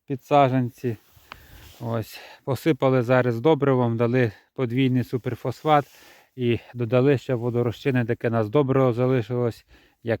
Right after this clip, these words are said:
калій. Ось, дали його разом, змішали, ось так просипали. Зараз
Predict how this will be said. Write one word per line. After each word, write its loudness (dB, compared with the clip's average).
калій. 2
Ось, -6
дали 2
його 0
разом, 2
змішали, 0
ось -10
так -2
просипали. 0
Зараз 2